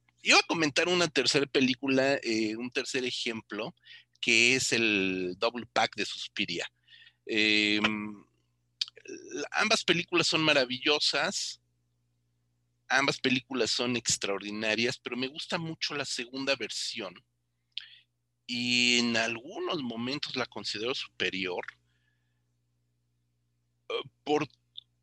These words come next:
cómo está cimentada la película y cómo extrae la anécdota,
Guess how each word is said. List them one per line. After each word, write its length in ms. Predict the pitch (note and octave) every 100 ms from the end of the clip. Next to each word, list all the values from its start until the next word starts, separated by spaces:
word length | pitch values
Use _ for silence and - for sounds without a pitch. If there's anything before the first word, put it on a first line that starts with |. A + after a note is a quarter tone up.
| _ _
cómo 280 | - F#3 G3
está 260 | F3+ - F3+
cimentada 880 | - F#3+ F#3 D#3 C#3 _ D#3 D3+ D#3+
la 140 | C#3+
película 920 | - B2+ B2+ C#3+ - C3+ C3+ C#3+ E3+ _
y 120 | A#2
cómo 420 | - D3+ D#3 D#3+
extrae 1120 | C#3+ - - - - - - E3+ E3 E3 E3
la 140 | C#3+ B2+
anécdota, 880 | C3 C3+ C3 B2+ B2+ - A#2+ A#2